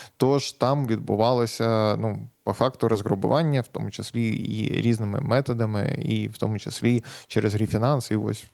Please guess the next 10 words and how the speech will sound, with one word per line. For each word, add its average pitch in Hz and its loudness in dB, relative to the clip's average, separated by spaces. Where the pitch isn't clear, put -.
тим, 117 -2
що 104 -4
вони 113 2
дозволяли 107 2
робити 107 0
Коломойському. 113 -2
Потім, 175 2
в - -10
принципі, 127 0
з 110 2